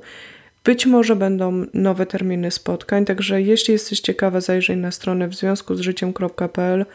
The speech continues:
łamane przez spotkania. Tam zawsze jest aktualna informacja na dany moment.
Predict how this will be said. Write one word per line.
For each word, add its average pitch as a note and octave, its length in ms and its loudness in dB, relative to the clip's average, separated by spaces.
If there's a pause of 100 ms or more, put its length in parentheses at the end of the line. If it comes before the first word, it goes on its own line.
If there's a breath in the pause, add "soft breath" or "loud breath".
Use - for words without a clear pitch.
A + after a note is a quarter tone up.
(200 loud breath)
łamane F#3+ 380 4
przez F#3 220 -6
spotkania. G3+ 720 0 (140)
Tam G#3 220 4
zawsze G3+ 460 0
jest F3+ 400 -2
aktualna F#3 500 0
informacja F3+ 760 -2 (420 soft breath)
na G3 120 4
dany F3+ 220 0
moment. F3 420 0